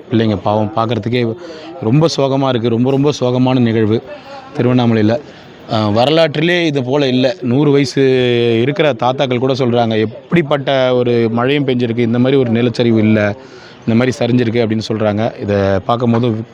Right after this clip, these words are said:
கேட்கும் போதும் நாங்க நேர்ல அந்த இடத்துல இருக்கோம். பார்க்கும் போதே ரொம்ப வேதனையாகவும் ரொம்ப வலி மிகுந்த ஒரு விஷயமாகவும் இருக்கு. அவங்க அந்த பாருங்க, தண்ணி குடிக்கிறதுக்கு, அஹ், அவங்க பிறகு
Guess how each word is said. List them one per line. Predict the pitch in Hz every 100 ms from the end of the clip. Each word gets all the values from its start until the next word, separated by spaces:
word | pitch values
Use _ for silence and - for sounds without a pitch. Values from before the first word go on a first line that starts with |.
| -
கேட்கும் | - 120 113
போதும் | 110 117 110 - - - -
நாங்க | 107 104
நேர்ல | 120 135
அந்த | 127 113
இடத்துல | 110 120 127
இருக்கோம். | 107 110 135 185 - 180 -
பார்க்கும் | 110 113
போதே | 110 117
ரொம்ப | 113 127 151
வேதனையாகவும் | 120 120 127 120 113 147 - -
ரொம்ப | 110 117
வலி | 113 127
மிகுந்த | 123 131 131 131 110 104 98 95 - 170 160
ஒரு | 110 107
விஷயமாகவும் | 101 123 113 107
இருக்கு. | 110 95 110 - - - -
அவங்க | 113 113
அந்த | 104
பாருங்க, | 123 123
தண்ணி | 101 123 147 143
குடிக்கிறதுக்கு, | 139 143 143 131 123 120 113 107 - - - -
அஹ், | 120 113 110 110
அவங்க | 110 113 107
பிறகு | - 135 135